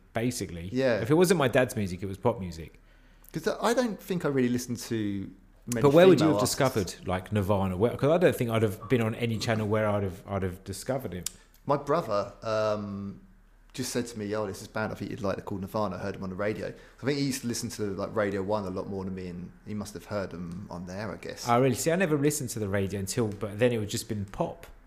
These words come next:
Speaker 1: I'd have
Speaker 2: Right.
Speaker 1: just listened to the chart show. That's the only thing I'd have tuned in for.
Speaker 2: So, yeah, I think, like, um,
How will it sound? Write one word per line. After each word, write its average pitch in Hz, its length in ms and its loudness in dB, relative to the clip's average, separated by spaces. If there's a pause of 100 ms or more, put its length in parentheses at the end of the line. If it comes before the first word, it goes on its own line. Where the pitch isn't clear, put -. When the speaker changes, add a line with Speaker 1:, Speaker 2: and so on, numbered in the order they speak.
Speaker 1:
I'd 117 140 2
have - 80 6
Speaker 2:
Right. - 40 -2
Speaker 1:
just 147 140 2
listened 120 180 -2
to 117 60 -2
the 107 60 0
chart 131 280 0
show. 113 100 0
That's 101 160 -6
the 98 100 -10
only 117 200 0
thing 110 140 -6
I'd 101 60 -4
have 95 120 -6
tuned 101 260 -4
in 107 100 -6
for. - 240 -12 (480)
Speaker 2:
So, - 140 0
yeah, 139 100 10
I 117 60 4
think, 190 260 0
like, 139 240 2
um, 92 460 2